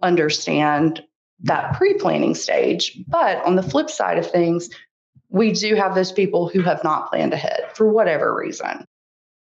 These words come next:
Um, and that's where our crisis services come in, and we're able to help those people who have just gotten a diagnosis and they're gonna need long-term care immediately. And they're wondering how in the world they're gonna pay for it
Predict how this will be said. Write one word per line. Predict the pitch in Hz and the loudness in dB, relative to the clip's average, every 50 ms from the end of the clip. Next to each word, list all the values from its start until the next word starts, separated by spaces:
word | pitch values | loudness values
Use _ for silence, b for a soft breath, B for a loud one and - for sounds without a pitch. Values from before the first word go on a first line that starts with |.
| _ - | _ -6
Um, | 185 160 151 160 156 | -4 0 2 2 2
and | - 196 185 | 2 2 2
that's | 175 185 185 - - - | 0 -2 -2 -4 -2 0
where | 185 180 185 180 170 160 - | 2 2 2 2 2 0 0
our | - 160 160 156 156 - | 0 -2 -2 -2 -4 -4
crisis | - 294 294 302 294 - - - - | -2 0 0 0 -2 -4 -6 -6 -4
services | - 143 143 147 151 156 - - 156 143 - 139 156 160 - - - 135 - | -2 -2 -2 0 -2 -4 -4 -2 0 2 2 2 0 0 -2 -4 -4 -2 -2
come | - 170 143 135 | -2 0 -2 -2
in, | - - 135 135 - - 185 240 247 | -2 0 0 0 0 2 2 2 2
and | 226 - - 185 - | 2 2 0 2 2
we're | 170 170 - - - | 2 0 -2 -2 0
able | 185 196 196 190 202 196 190 190 - - - - | 2 2 2 2 2 2 2 0 0 -2 -2 0
to | 190 175 165 165 170 165 165 165 B B B _ _ - | 2 2 2 2 2 0 -4 -6 B B B _ _ -4
help | - 233 220 220 | -2 -2 -2 0
those | 226 226 220 214 220 | 0 2 2 2 2
people | - 233 214 - 196 196 190 | 2 0 0 2 0 0 2
who | 190 214 208 | 4 4 4
have | 196 - | 2 2
just | - - 240 233 - | 0 0 -2 -2 0
gotten | - 220 214 - 202 | -2 -2 0 0 0
a | 196 | 0
diagnosis | 180 185 180 175 180 175 185 185 175 185 180 - 185 175 175 175 175 175 - - - - | 0 0 0 0 0 0 0 0 0 0 -2 -2 0 0 0 0 -2 -6 -10 -10 -4 0
and | 165 165 160 156 160 156 160 156 156 170 | 2 2 4 4 2 2 0 -2 -2 0
they're | 185 202 214 | 0 0 2
gonna | 247 247 233 | 2 2 2
need | 220 196 185 180 170 170 | 2 2 4 2 2 2
long-term | 156 151 160 165 165 165 - 160 156 160 165 160 | 0 0 0 0 0 -2 -2 0 2 2 2 2
care | 165 - - 160 165 156 139 147 151 160 - - _ _ _ _ _ _ - | 0 0 0 2 2 2 2 0 -2 -4 -6 -12 _ _ _ _ _ _ 0
immediately. | 190 185 170 165 175 180 208 254 247 - 277 302 330 330 320 320 B B B B _ _ - | 2 2 2 2 2 0 0 0 0 2 2 4 4 4 2 0 B B B B _ _ -2
And | 185 185 175 | 0 2 2
they're | 180 180 175 | 2 2 2
wondering | 185 185 180 170 170 165 165 165 | 2 2 2 2 2 2 2 2
how | 165 175 175 175 | 2 2 0 2
in | 170 175 | 2 2
the | 170 | 2
world | 165 170 165 156 160 | 2 2 2 2 0
they're | 151 151 151 | 0 -2 -2
gonna | 139 143 151 147 | -2 -2 -4 -2
pay | 147 - 147 143 156 | -2 -2 -2 -2 -2
for | - - 151 151 143 143 | -2 -2 0 0 2 2
it | 139 139 127 | 0 -2 -4